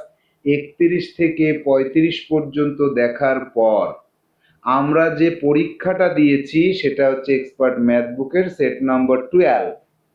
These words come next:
তো এই সেট নাম্বার টুয়েলভ এর পরীক্ষা দেবার পর আমরা এই পরীক্ষার প্রশ্নপত্রের কোশ্চেন পেপার নিয়ে সলভ করছি। YouTube থেকে এই এপিসোডগুলো দেখার জন্য এই কোড নাম্বারে সার্চ করলে পাওয়া যাবে। যাব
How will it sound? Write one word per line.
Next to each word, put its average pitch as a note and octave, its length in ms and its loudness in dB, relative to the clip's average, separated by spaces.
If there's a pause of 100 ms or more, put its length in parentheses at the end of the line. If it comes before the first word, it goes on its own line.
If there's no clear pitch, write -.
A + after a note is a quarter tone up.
(400)
তো D3+ 40 2
এই D#3+ 260 2
সেট D#3 240 0
নাম্বার F3+ 380 0
টুয়েলভ D#3+ 420 2
এর E3+ 260 0
পরীক্ষা D3+ 460 0
দেবার D3 520 0
পর C#3+ 380 2 (180)
আমরা C3 580 0
এই F3 460 0
পরীক্ষার C#3 540 0
প্রশ্নপত্রের D#3+ 880 -4
কোশ্চেন C#3+ 420 -8
পেপার D3+ 320 -2
নিয়ে F#3+ 260 -2
সলভ E3 360 -2
করছি। - 320 -6 (580)
YouTube F3 420 0
থেকে F3 340 2
এই D#3+ 460 0
এপিসোডগুলো D3+ 640 0
দেখার C3 440 -2
জন্য D3 460 -2 (100)
এই C#3 200 -2
কোড C3+ 220 -8
নাম্বারে B2 520 -4
সার্চ - 360 -10
করলে A2 380 -6
পাওয়া D#3 200 2
যাবে। D#3 280 -4 (720)
যাব C#3 340 0